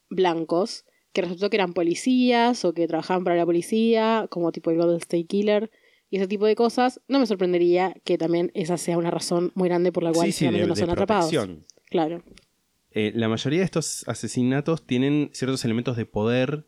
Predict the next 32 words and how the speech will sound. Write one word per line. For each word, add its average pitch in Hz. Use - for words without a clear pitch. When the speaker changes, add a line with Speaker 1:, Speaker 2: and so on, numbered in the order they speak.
Speaker 2:
y 101
de 98
control 117
sexual 139
y 120
deja 151
fuera 175
un 143
montón 123
de 143
casos 147
que 127
no 123
son 143
considerados 101
como 104
asesinos 101
seriales. 131
Por -
ejemplo, 131
sicarios. 87
Gente 101
que 95
mata 104
para 95
Speaker 1:
Claro, 95
Speaker 2:
la 101
Speaker 1:
bueno. 117
Speaker 2:
mafia 135
no 113
es 123
usan-, 117